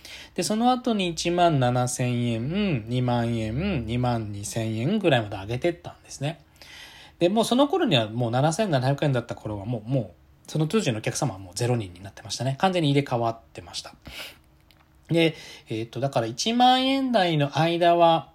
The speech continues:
そうだな。一万五千円と一万七千円のお客様層は変わらなかったかな。九千八百円と一万二千円の層も変わらなかったけど、まあ、この辺から変わってきましたね。で、さらに二万円に入った時にまたお客様層が変わってきましたね。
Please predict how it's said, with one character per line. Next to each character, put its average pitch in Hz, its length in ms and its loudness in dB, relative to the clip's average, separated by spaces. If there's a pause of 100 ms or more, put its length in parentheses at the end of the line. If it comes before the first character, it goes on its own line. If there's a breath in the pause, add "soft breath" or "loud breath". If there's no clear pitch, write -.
(240)
そ 180 160 -4
う 180 40 -2
だ 147 100 0
な。 120 340 -4
一 208 320 -4
万 208 640 2
五 135 180 -2
千 208 360 0
円 214 180 -2
と 208 60 0
一 208 180 -4
万 202 160 0
七 160 220 2
千 156 140 -2
円 156 80 0
の 156 80 0
お 156 40 -2
客 151 160 -4
様 151 220 0
層 147 160 -2
は 180 120 0
変 127 80 0
わ 120 60 -2
ら 120 80 -4
な 117 80 -6
か - 80 -18
っ - 40 -18
た - 100 -16
か - 80 -6
な。 170 120 -2 (540 loud breath)
九 208 380 -2
千 214 200 2
八 185 200 0
百 170 200 2
円 156 180 2
と 135 100 -2
一 120 180 -4
万 139 240 0
二 120 100 -4
千 123 140 -6
円 123 100 -2
の 120 100 -2
層 131 200 -2
も 113 180 -6
変 117 80 -4
わ 117 60 0
ら 120 80 -2
な 123 100 -4
か 117 120 -6
っ - 40 -16
た 117 120 -12
け 131 100 -4
ど、 147 80 0
ま 170 120 -2
あ、 - 20 -10
こ 226 160 2
の 233 80 2
辺 226 180 0
か 214 100 4
ら 185 160 4
変 143 120 4
わ 135 100 6
っ 135 80 -10
て - 80 -4
き 131 100 -8
ま 117 120 -6
し - 80 -12
た 101 80 -14
ね。 117 180 -8 (400 loud breath)
で、 196 80 0
さ 262 120 4
ら 254 60 6
に 175 120 2
二 127 160 2
万 196 240 2
円 240 160 0
に 240 80 2
入 247 180 0
っ 262 80 -6
た 220 100 0
時 165 200 -6
に 135 80 0
ま 127 160 -2
た 175 80 2
お 165 60 0
客 165 180 -2
様 151 240 0
層 113 120 -6
が 101 160 -14
変 107 120 -6
わ 107 80 -6
っ - 40 -12
て 101 120 -16
き - 100 -18
ま 101 80 -14
し - 80 -20
た 101 100 -18
ね。 107 140 -18